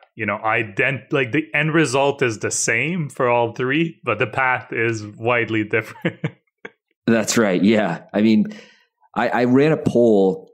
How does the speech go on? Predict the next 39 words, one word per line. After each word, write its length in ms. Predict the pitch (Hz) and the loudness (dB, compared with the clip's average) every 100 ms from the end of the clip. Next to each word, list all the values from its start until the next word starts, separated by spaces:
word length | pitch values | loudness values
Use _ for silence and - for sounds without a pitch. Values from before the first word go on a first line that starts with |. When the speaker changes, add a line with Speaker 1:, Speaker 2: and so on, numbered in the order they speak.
| _ _ | _ _
Speaker 2:
uh, 440 | 104 101 98 95 92 | 0 2 2 0 0
between 540 | 85 85 104 101 92 | -4 -2 2 2 2
Berkshire 440 | 90 101 - 104 90 | 2 0 0 0 0
Hathaway 680 | 95 95 107 98 92 92 - | -2 -2 0 2 2 0 0
and 280 | 92 87 | -2 -2
the 80 | 85 | -2
S 160 | 87 - | -4 -4
and 100 | 87 | -2
P 140 | 90 | -2
five 260 | 85 87 85 | 0 -2 -2
hundred. 420 | 90 87 82 69 | -2 0 0 -2
I 120 | 78 | -2
said, 480 | 87 98 90 87 82 - - | 0 2 2 2 -2 -4 -4
I 60 | |
ran 420 | 92 98 95 87 - - | 0 2 0 -4 -8 -14
a 40 | |
poll 280 | - 95 95 | -4 0 2
on 180 | 90 85 | 2 0
Twitter 300 | - 92 87 | 0 0 0
and 100 | 78 | -2
it 60 | 82 | -2
got, 180 | 90 | -2
like, 200 | 78 78 | -2 -4
a 80 | - | -8
thousand 680 | - - 85 87 85 78 - _ _ - 76 73 - - - | -8 -4 -2 -2 -2 -4 -10 _ _ -12 -12 -14 -20 -14 -6
votes. 520 | 85 92 - - - - - _ _ _ _ _ _ _ _ | 0 0 -2 -6 -8 -12 -20 _ _ _ _ _ _ _ _
And 120 | 101 | 0
it 40 | 101 | 2
was 180 | 98 98 | 2 2
like, 280 | 87 82 | 0 0
"Do 100 | - | 2
you 160 | 110 120 | 4 4
think 360 | - 120 90 104 | 2 0 0 0
over 180 | 101 | 2
the 100 | 98 | 2
next 340 | 95 98 - - | 2 0 -4 -4
ten 400 | - 98 101 104 | -4 -2 2 4
years 340 | 101 98 85 | 4 4 2
that 480 | 101 95 85 - | 0 0 -2 -8